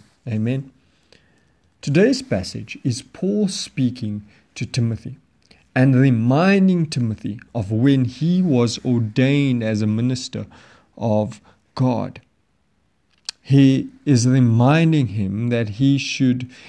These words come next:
take the special gift that the Spirit has given him to serve the church and to stir that gift into flames. Paul in-, was encouraging him to persevere.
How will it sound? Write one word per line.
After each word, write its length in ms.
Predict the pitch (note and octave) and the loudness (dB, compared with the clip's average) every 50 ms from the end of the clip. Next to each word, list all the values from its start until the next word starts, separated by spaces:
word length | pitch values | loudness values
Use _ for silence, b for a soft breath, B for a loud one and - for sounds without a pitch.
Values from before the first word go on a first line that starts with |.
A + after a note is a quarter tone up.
| B B B _ | B B B _
take 480 | - E3 D#3+ F3 F#3 F#3 - - A#2+ | -2 0 2 2 2 0 -2 -2 2
the 140 | A#2+ C3+ C3 | 2 2 2
special 840 | - - - - - - - F#3 F3+ D#3 - - F#3+ F3 E3 D#3 B2+ | 2 0 -6 -8 -6 -2 0 2 2 0 0 -2 -2 0 0 0 0
gift 540 | G#2+ A2 B2 B2+ B2+ - - - - - B G3+ G3 D#3+ B - | 2 2 2 2 2 -2 -8 -14 -18 -20 B -18 -18 -12 B 0
that 240 | C3 B2 A2+ A2+ | 2 2 2 2
the 100 | B2 C3 | 2 2
Spirit 640 | B2+ - - - - - - F#3 F3 F3+ F3 F3 - | 2 2 0 -4 -4 0 0 2 2 2 0 -2 -2
has 360 | G#2+ A#2+ B2 B2+ A2+ G#2 G#2+ | 0 2 2 2 2 0 0
given 340 | A2 C3 C#3 D3 D#3 D3 C3 | 2 2 2 2 2 0 0
him 260 | B2 A#2 A2 G#2+ G#2+ | 0 -2 -2 -4 -4
to 160 | - - B2 | -4 -6 -6
serve 560 | - - - - D3 C#3+ D3 D3+ C#3+ C3 B2+ | -6 -4 -4 -2 0 0 0 0 -2 -2 -4
the 140 | A#2+ B2 A#2 | -6 -6 -6
church 680 | - - - - C3+ B2 B2+ C3+ - - - - - - _ B B B B B B B D3 C3 B _ | -6 -6 -8 -6 -6 -8 -10 -12 -16 -20 -20 -20 -20 -20 _ B B B B B B B -16 -18 B _
and 240 | C#3 C3+ C3 C3 C3 | 2 2 2 2 2
to 120 | - D#3 | 0 0
stir 680 | C3+ - - - - - - - G3 F#3 F#3+ F#3+ F#3 F3 | 0 0 -2 -4 -6 -6 -2 0 2 2 4 4 4 4
that 320 | D3 D3 C3 G#2 F#2 - | 2 2 0 0 -2 -2
gift 400 | - C#3+ C3+ C3+ - - - - - | 0 0 0 0 -4 -10 -20 -14 -6
into 380 | - C3+ B2+ B2 A#2 B2 - A#2+ | -4 -2 -2 -2 -2 -4 -6 -8
flames. 1000 | - - - - C#3 C3+ C3 B2+ A#2+ A2+ G#2+ G2 G2 - - - - - - B B B B B B B B | -8 -10 -8 -6 -4 -4 -2 -4 -4 -6 -8 -10 -12 -12 -14 -14 -16 -16 -18 B B B B B B B B
Paul 500 | - F3 F3 F3+ F3 D#3+ D3 C#3 C3 C3+ - - | 0 2 4 6 6 6 4 4 2 0 -2 2
in-, 260 | D3 C#3 D3 C#3+ - - | 2 2 2 2 -2 -2
was 340 | C#3 B2 B2+ C3+ B2+ A#2+ | 0 2 4 4 2 2
encouraging 760 | C3+ B2 A#2 - A#2+ - D3+ D3+ D#3 F3+ F#3+ D#3 C#3 C3+ A#2+ G#2+ | 2 0 0 0 0 0 2 4 4 4 4 4 2 0 0 0
him 280 | A2+ A#2+ A2+ A2+ A2+ | 0 0 -2 -2 -4
to 120 | - - C3 | -6 -8 -10
persevere. 800 | - - B2+ A#2+ A2+ - - A#2+ A2+ A#2+ C3 C#3+ C3+ A#2+ A2 | -6 -4 -2 -2 -2 -2 -4 -4 -4 -4 -4 -4 -4 -4 -6